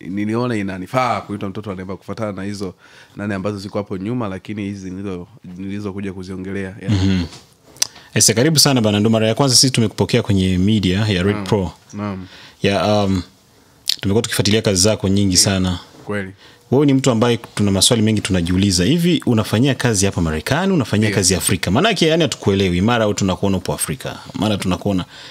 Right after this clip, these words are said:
Speaker 2: yani, hadi vijijini kule unaenda
Speaker 1: Yeah.
Speaker 2: kabisa.
Speaker 1: Ah, well, unajua siku
Speaker 2: Mhm.
Speaker 1: zote pale anapoacha mtu viatu ndo kwake.
Speaker 2: Okay.
Speaker 1: Aha, kwa sasa hivi nisema hapa Marekani ndo nyumbani, ah, makazi ambayo nakisha sasa hivi, lakini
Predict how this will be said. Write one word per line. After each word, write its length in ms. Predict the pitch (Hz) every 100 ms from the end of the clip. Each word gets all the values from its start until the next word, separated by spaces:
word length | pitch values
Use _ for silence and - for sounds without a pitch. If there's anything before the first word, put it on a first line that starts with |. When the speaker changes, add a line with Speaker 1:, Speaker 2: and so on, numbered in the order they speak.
| - -
Speaker 2:
yani, 340 | - 190 175 151
hadi 220 | - 165
vijijini 420 | 143 127 131 147
kule 160 | 120 127
unaenda 220 | 113 113
Speaker 1:
Yeah. 100 | 110
Speaker 2:
kabisa. 380 | 98 98 92 90 - _ _ - - - -
Speaker 1:
Ah, 120 | 113 135
well, 300 | 139 156 127
unajua 540 | 131 139 165 185 165 156
siku 220 | - 151
Speaker 2:
Mhm. 80 | 110
Speaker 1:
zote 360 | 101 147 131 - _
pale 160 | - 147
anapoacha 400 | 139 120 131 139
mtu 180 | 135 123
viatu 320 | 107 117 117
ndo 160 | 95 95
kwake. 280 | 95 92 - _ -
Speaker 2:
Okay. 280 | 104 101 82 - - -
Speaker 1:
Aha, 520 | 101 101 107 101 90 87
kwa 400 | 107 117 117 117 _ _ _ - _ _
sasa 280 | - 113 127
hivi 220 | 160 156
nisema 320 | 127 117 143
hapa 120 | 131 117
Marekani 480 | 107 104 120 120
ndo 200 | 101 98 95
nyumbani, 540 | 98 98 120 107 135 _ _ -
ah, 220 | 101 98 95
makazi 380 | 101 120 117
ambayo 180 | 104 107
nakisha 360 | 104 95 98 92
sasa 120 | 98
hivi, 120 | 95
lakini 420 | 95 - 123 123